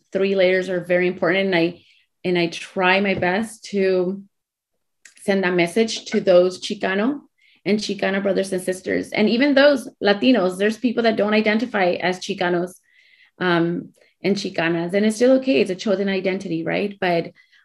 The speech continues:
um, there's a lot of people that are like, "Oh, I thought it was more of a gang-related, you know, label." And when they start learning that it's not,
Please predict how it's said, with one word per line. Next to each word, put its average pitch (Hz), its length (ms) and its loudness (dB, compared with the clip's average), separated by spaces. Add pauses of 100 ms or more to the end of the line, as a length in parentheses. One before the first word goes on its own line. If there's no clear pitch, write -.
(120)
um, 175 320 -2
there's 180 180 0
a 196 60 -2
lot 185 340 0
of 180 120 -4
people 196 240 -4
that 180 100 -2
are 180 80 -2
like, 175 260 -4
"Oh, 349 180 0
I 202 100 8
thought 214 200 0
it 233 100 2
was 220 320 0
more 202 220 0
of 196 120 0
a 190 60 0
gang-related, 190 840 0 (480)
you 175 160 -2
know, 165 340 -2 (200)
label." 160 540 -2 (340)
And 185 160 -2
when 196 100 4
they 196 100 2
start 208 280 -2
learning 190 340 0
that 180 140 -2
it's 170 180 -6
not, 175 480 -4